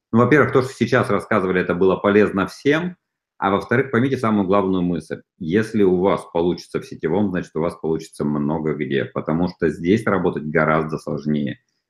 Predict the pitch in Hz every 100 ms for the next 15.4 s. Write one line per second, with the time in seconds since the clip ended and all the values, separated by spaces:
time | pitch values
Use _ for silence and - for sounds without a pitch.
0 | _ - 101 104 101 87 82 90 110 107
1 | 92 87 98 90 - 95 80 92 92 110
2 | 113 98 87 92 98 95 - _ 85 80
3 | 76 - 92 - 87 78 78 90 104 98
4 | - 104 101 90 90 82 82 95 80 -
5 | - - - 120 - - 214 185 131 117
6 | 123 120 - 95 90 87 85 85 87 80
7 | 78 82 90 104 104 - 90 104 101 104
8 | 104 113 - 87 78 85 90 117 131 -
9 | 82 101 98 90 80 87 107 107 _ _
10 | 92 90 90 85 85 85 - 107 92 80
11 | 78 82 76 - - _ _ _ _ 98
12 | 101 117 120 131 113 90 - - 95 78
13 | 101 127 131 - 120 110 123 - 92 92
14 | 95 104 85 90 87 82 - 80 82 90
15 | 98 92 85